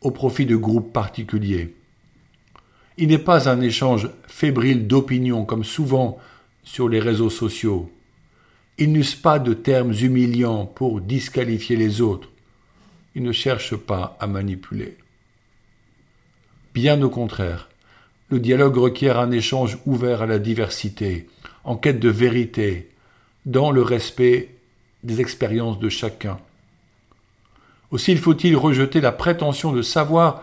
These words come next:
ce qui est bon pour les autres, sans tenir compte de leurs acquis et de leur culture. Le respect de la dignité de toute personne passe par ce dialogue dans lequel chacun trouve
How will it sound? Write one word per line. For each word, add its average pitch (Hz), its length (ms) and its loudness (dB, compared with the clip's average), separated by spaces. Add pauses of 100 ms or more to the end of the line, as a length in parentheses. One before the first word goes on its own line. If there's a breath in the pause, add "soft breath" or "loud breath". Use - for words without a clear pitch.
(280 loud breath)
ce - 160 -4
qui 139 220 -2
est 139 60 6
bon 160 280 4
pour 147 160 0
les 104 180 2
autres, 87 320 -2 (680)
sans 143 240 -4
tenir 135 380 -2
compte 139 180 -2
de 131 60 0
leurs 123 300 2
acquis 127 540 -4 (100)
et 120 60 -6
de 113 80 -4
leur 120 200 -2
culture. 110 640 -4 (1160 soft breath)
Le 135 100 0
respect 139 300 0
de 139 60 4
la 127 60 4
dignité 127 480 0
de 131 60 0
toute 127 220 -4
personne 123 600 0 (520 loud breath)
passe 139 240 -2
par 123 240 -2
ce - 160 -4
dialogue 120 600 0
dans 113 120 -2
lequel 113 360 -2
chacun 127 360 -4
trouve 123 460 -2